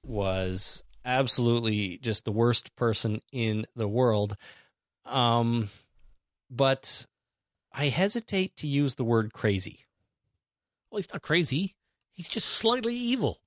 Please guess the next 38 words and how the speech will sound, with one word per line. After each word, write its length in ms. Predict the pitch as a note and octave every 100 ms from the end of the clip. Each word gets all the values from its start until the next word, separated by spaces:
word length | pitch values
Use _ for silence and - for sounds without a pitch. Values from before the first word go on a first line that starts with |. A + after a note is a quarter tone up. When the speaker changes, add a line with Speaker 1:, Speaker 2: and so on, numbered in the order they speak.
| _
Speaker 1:
I 140 | C3+ F#3
know, 320 | B3 C3 E2+
but 120 | C#3 C#3
we 120 | G#3
use, 280 | A#3 G#3+ E3+
we 360 | G#3 B3+ A#3+
throw 280 | A3+ G3 G3
the 80 | F3+
word 300 | E3+ D#3+ C#3
crazy 440 | - C#3 C#3 C3
around 320 | A#2+ A#2 A2+ G#2+
all 80 |
the 80 | G2+
time 280 | - F#2+ F2+
on 100 | E2+
this 140 | E2+ -
podcast, 540 | - C#3 - - -
right? 220 | G2+ C3 - _
Rick 200 | A#2 C3
goes 220 | - B2+ C3+
to 60 | -
crazy 320 | C3+ A2 G2
town. 320 | - F2 D#2+
Everyone 380 | G2 C#3 C#3 C#3
goes 220 | C3+ C3
crazy 480 | - B2+ B2 B2 B2
and 100 | A2+
back 300 | G2 G#2 -
again. 300 | F#2 E2 B2+ - - - -
Speaker 2:
Yeah, 120 | F3
he's 100 | A2
taking 180 | D3+ C3+
the 60 |
crazy 280 | A#2+ B2+ A#2+
highway 280 | A#2 A2+ A2
to 80 | G#2+
crazy 280 | A2+ A2+ G2+
town. 240 | - E2+